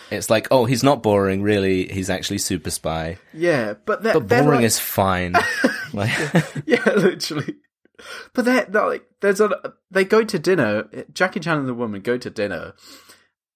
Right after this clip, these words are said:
Speaker 2: And that bit just doesn't make any sense. 'Cause she's like, first, "Happy three months of dating. Are we gonna get married?" And you're like, "Ooh,
Speaker 1: Yeah.
Speaker 2: fucking hell."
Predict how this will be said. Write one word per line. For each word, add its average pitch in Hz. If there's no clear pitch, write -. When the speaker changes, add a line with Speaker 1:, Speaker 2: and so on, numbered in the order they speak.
Speaker 2:
And 180
that 196
bit 127
just -
doesn't 104
make 98
any 95
sense. -
'Cause 135
she's 156
like, 151
first, 165
"Happy 196
three 233
months 220
of 196
dating. 190
Are 139
we 143
gonna 151
get 143
married?" 147
And 156
you're 156
like, 143
"Ooh, 214
Speaker 1:
Yeah. 208
Speaker 2:
fucking 151
hell." 123